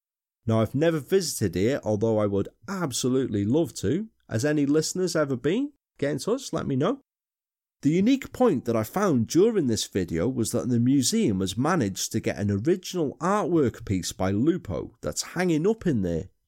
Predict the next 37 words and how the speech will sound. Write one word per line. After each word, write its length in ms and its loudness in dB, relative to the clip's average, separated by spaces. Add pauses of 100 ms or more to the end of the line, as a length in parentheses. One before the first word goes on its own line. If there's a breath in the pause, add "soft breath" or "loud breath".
(100)
depicting 520 -2
his 180 -2
colourful 580 0
interpretation 1000 -2
of 320 -4
what 160 -2
else? 460 -4 (1120)
Lon 260 2
Chaney 480 0
Junior 640 0 (100)
in 120 -4
his 140 -2
iconic 600 -2
role 500 0
as 180 -4
the 120 -4
Wolfman. 600 -6 (1400)
Yeah, 200 0
seriously, 800 0
I 40 -6
mean, 340 -6
what 200 0
else 320 0
was 140 -4
he 80 -4
gonna 220 -2
paint? 480 -10 (280)
Surely 440 2
something 460 -2
to 100 -6
go 180 0
and 120 -2
see 220 -2
that 220 -4
is, 160 -6
isn't 260 -4
it? 120 -10